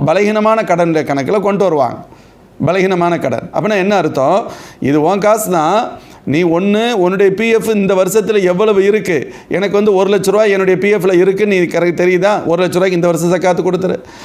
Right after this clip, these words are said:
அடுத்த வருஷம் ஒரு லட்சத்தி இருபதாயிரம் ரூபா உன்னுடைய பி எஃப்ல இருக்கா, அடுத்த வருஷம் ஒரு லட்சத்தி இருபதுக்கு ஜக்காத்து கொடுத்துரு, அதான் சிறந்தது என்று சொல்லப்படும். இல்ல, இல்ல, நான் எனக்கு இந்த காசு என் கையிலேயே வரல, நான் எப்படி கொடுக்கறது? நீங்க அப்படி ஒரு கொஸ்டின் கேட்டால்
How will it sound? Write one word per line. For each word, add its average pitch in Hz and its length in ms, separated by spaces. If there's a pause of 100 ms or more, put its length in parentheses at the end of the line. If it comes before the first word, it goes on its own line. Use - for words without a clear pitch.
(100)
அடுத்த 202 320
வருஷம் 220 260
ஒரு 202 220
லட்சத்தி 202 340
இருபதாயிரம் 208 360
ரூபா 208 340
உன்னுடைய 190 300
பி 202 140
எஃப்ல 185 220
இருக்கா, 175 380 (180)
அடுத்த 175 300
வருஷம் 208 200
ஒரு 190 180
லட்சத்தி 196 260
இருபதுக்கு 190 380
ஜக்காத்து 175 420
கொடுத்துரு, 185 460
அதான் 170 180
சிறந்தது 190 420
என்று 185 160
சொல்லப்படும். 170 540 (340)
இல்ல, 170 580 (100)
இல்ல, 151 240
நான் 123 220
எனக்கு 156 280
இந்த 165 140
காசு 185 320
என் 196 100
கையிலேயே 180 360
வரல, 170 420
நான் 160 180
எப்படி 165 200
கொடுக்கறது? 170 420
நீங்க 151 400
அப்படி 135 260
ஒரு 160 120
கொஸ்டின் 175 340
கேட்டால் 135 540